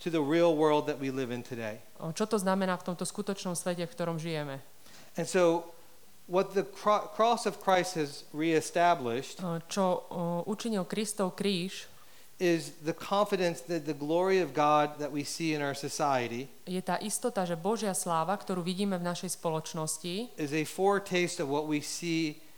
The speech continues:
Speaker 1: coming in full in Revelation twenty-one.
Speaker 2: je predobrazom toho, čo vidíme, že príde v Zjavení dvadsať jedna.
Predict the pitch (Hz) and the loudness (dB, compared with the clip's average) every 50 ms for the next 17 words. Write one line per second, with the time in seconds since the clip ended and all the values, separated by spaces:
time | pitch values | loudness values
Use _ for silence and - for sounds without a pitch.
0 | - - - - - 185 175 170 160 156 165 156 147 139 - - - 160 151 135 | -20 -18 -12 -4 -2 0 0 2 0 0 -2 -2 -4 -6 -6 -4 0 2 4 4
1 | 123 123 139 - 151 135 135 143 139 131 139 131 131 131 127 131 - 127 117 - | 4 2 0 -2 -2 0 2 2 2 2 2 0 0 0 -2 -2 -6 -10 -10 -8
2 | - 131 120 117 113 113 113 107 - 180 180 180 175 170 - - 196 226 233 233 | -8 -6 -6 -6 -4 -4 -4 -2 -2 -2 0 0 -2 -2 -2 0 2 2 4 4
3 | 220 196 190 190 185 185 170 180 170 170 - 196 196 190 190 185 - - 175 165 | 4 4 4 4 4 4 4 2 0 0 2 2 2 2 2 0 0 -2 -2 -2
4 | 190 185 170 185 180 175 170 156 170 165 - - 180 190 190 180 165 165 160 160 | -2 -2 0 0 0 0 0 0 0 -2 -2 0 0 0 0 0 0 0 0 0
5 | 156 151 151 147 170 175 175 175 170 165 165 160 160 151 160 165 160 - 165 151 | -2 -4 -4 -2 2 2 2 4 2 2 0 0 0 2 0 0 0 0 -4 -4
6 | 156 156 151 143 147 151 - | -2 -4 -4 -4 -4 -8 -10